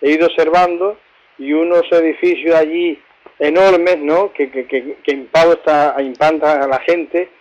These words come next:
pero está la Caixa, está, eh, el Banco Ta,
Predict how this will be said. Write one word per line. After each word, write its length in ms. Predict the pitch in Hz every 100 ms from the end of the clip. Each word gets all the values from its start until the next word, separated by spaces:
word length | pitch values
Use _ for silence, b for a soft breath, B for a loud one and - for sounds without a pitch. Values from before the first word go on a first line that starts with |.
| _
pero 140 | 131
está 180 | 131 151
la 140 | 143 127
Caixa, 540 | 175 190 175 - 170 - B _
está, 640 | 139 - - 156 151 151 147
eh, 500 | 147 147 143 143 139 135
el 80 |
Banco 400 | 135 151 143 143
Ta, 420 | 139 180 175 185